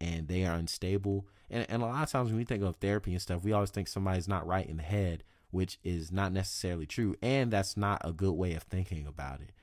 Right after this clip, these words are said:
People out here need that, that psychological, that mental healing. It's not always people who have problems. Yes, there are people out here who do have mental issues, but a lot of times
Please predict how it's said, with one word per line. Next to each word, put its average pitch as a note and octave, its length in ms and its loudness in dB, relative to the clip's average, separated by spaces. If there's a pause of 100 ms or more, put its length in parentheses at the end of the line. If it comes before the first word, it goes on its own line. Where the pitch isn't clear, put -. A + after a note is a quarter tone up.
(460)
People B2+ 320 0
out A2+ 180 0
here A2 240 2
need G2 380 2
that, E2 320 -4
that D#2+ 180 -6
psychological, F2 880 -2
that D2 180 -6
mental F2 360 -2
healing. - 600 -2 (220)
It's - 220 -8
not F#2+ 240 -2
always G2 340 4
people F2+ 360 -4
who E2+ 160 -4
have F#2 340 -2
problems. D2+ 420 -8
Yes, F2+ 200 -2
there G2+ 180 -4
are G2 160 2
people G2+ 300 -4
out E2+ 160 -4
here E2 240 -4 (340)
who A2 160 4
do G#2 220 2
have E2+ 360 -2 (360)
mental F#2 360 0
issues, D#2+ 420 0
but E2+ 100 -4
a D#2+ 80 -2
lot A2 260 0
of A#2 100 -6
times E2+ 440 -6